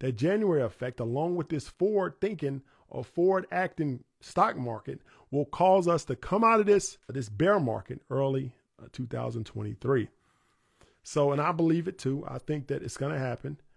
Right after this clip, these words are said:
And I think there's a lot of opportunities when that does happen, right? There's a lot of these tech stocks that are artificially low. Stocks like Walmart, I believe, are artificially low. They're too low. They should be higher because they've been unfairly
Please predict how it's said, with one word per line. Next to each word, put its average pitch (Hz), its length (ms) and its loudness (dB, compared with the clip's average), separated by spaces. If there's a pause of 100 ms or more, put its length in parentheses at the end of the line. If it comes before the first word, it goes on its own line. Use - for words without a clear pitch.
(220)
And - 80 -4
I 123 40 -4
think 147 160 -2
there's 139 140 4
a 131 60 2
lot 139 200 2
of 143 80 0
opportunities - 880 -4
when 151 240 2
that 156 180 0
does 131 300 -4
happen, 139 460 -6
right? 117 180 -10
There's 123 140 -4
a 123 60 -2
lot 151 120 2
of 160 80 -2
these 156 140 -4
tech 170 280 -4
stocks - 380 -6
that 135 160 -4
are 127 240 -2
artificially 147 640 -4
low. 147 240 -2
Stocks 143 340 -8
like 131 180 -4
Walmart, 151 480 0
I 147 60 0
believe, 135 480 -2 (340)
are 123 220 -2
artificially 131 720 -2
low. 117 320 -6
They're 113 100 -2
too 143 260 -2
low. 127 280 0
They 120 100 -2
should 117 220 -8
be 123 160 -4
higher 123 320 -4
because 117 480 -8 (320)
they've 131 160 2
been 139 200 4 (320)
unfairly 165 1160 0